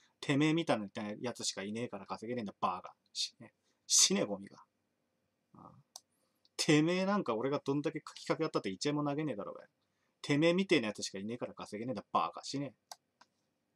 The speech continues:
ああ。それが証拠じゃ。投げる人は別に何もしなくても投げる人っているんだよ。そういう人がいるかいないかなんで分かってか、てめえ。ああ。じゃあお前はね、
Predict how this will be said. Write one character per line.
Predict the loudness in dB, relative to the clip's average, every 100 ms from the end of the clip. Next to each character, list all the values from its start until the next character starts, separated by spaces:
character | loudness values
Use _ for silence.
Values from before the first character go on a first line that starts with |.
| _ _
あ | -20
あ。 | -20 -10
そ | -4
れ | 0
が | 0
証 | 0 0 0
拠 |
じ | -2
ゃ。 | -6 _ _ _ _ _ _ _ _ _ _ _ -10
投 | -2
げ | 2
る | 2
人 | 0 -4
は | -6 -6 -6
別 | -10 -10
に | -8 -4
何 | -2
も | -2
し | -4
な | -10
く | -12
て |
も | -10
投 | -6 -2
げ |
る | -4
人 | -4
っ | -12
て | -12
い |
る | -10
ん | -12
だ | -14
よ。 | -18 _ _ _ _ _ _
そ | 0 0
う |
い |
う |
人 | 2 2
が |
い | 2
る | 0
か | -2
い |
な | -2
い | -6
か | -8
な | -12
ん |
で | -14
分 | -6
か | -6
っ | -6
て | -2
か、 | -2
て | -4
め | -12
え。 | -20 _ _ _ _ _ -20 -20 -20 _ _ _ _ _ _ _ -20
あ | -20 -20
あ。 | -20 _ _ _ _ _ _ _ _ _ _ _ _ _ _ _
じ | -10
ゃ | -6
あ |
お | 2
前 | 4 4
は | 6 8 6
ね、 | 4 -6